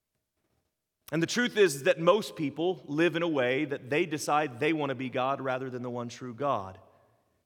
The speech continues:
And what happens in there is when we try to remove God off of his throne and put ourselves on there, we are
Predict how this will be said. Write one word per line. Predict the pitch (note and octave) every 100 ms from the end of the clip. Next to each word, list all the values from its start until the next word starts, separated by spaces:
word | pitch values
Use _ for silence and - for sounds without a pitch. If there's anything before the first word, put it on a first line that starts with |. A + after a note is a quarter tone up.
| _ _ _ _ _ _ _
And | F3+ G3+
what | F#3
happens | B2+ G#3+ A#3 G3 D#3
in |
there | D#3 E3
is | C#3+
when | D#3+
we | D3+
try | F3 F#3+
to | D#3+
remove | D3 F3+ G3 C3+
God | F#3+ E3
off | E3+ E3
of | C#3+
his | D3
throne | - F#3 F3 D#3 D3 - -
and | C#3
put | F#3
ourselves | D#3 C#3+ - F#3+ G3 D3
on | C#3 C3
there, | C3+ C#3
we | D3+
are | C#3+